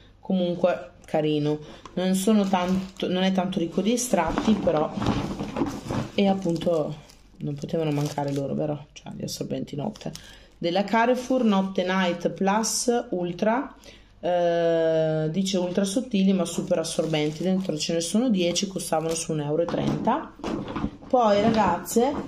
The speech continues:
allora a un euro e settantacinque mi sono portata via un perizoma, un perizoma semplicissimo da ombretto, ho portato via uno slip maculato.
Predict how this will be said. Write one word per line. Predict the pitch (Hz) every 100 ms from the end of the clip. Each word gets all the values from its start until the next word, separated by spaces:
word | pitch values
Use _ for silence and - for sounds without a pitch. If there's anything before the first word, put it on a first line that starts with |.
| - - -
allora | 233 247 196 175 180 190
a | 254 247
un | 247
euro | 262 339 349 262
e | 226
settantacinque | 220 202 190 262 302 220 - 220 202 170 180 185
mi | 196 214
sono | - 302
portata | 220 196 190 214 190
via | 202 202 170
un | 214 196
perizoma, | 180 160 143 143 143 180 320 339 - - - - - _ _ - - - - - - -
un | 170 185 185
perizoma | 180 170 196 214
semplicissimo | 214 190 - - 196 190 214 214 - - - -
da | 185
ombretto, | 190 220 262
ho |
portato | 233 196 190
via | 165 160
uno | 151
slip | 151 156
maculato. | 151 147 143 139 127 110 - 151